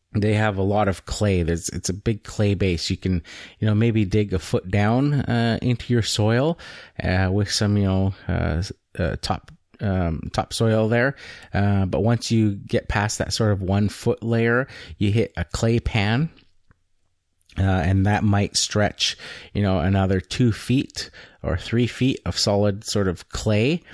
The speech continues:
And then, uh, underneath, once you break past that, then you'll hit, uh, nice black, rich earth underneath.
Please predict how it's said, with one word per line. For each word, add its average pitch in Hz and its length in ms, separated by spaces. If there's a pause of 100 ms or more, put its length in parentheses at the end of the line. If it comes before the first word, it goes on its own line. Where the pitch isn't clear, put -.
(320)
And 101 180
then, 98 420
uh, 90 300
underneath, 101 600
once 98 200
you 95 60
break 98 340
past - 340
that, 95 280
then 98 160
you'll 95 160
hit, 92 340
uh, 85 120 (320)
nice 98 240
black, 87 420
rich 87 340
earth 107 400
underneath. 92 600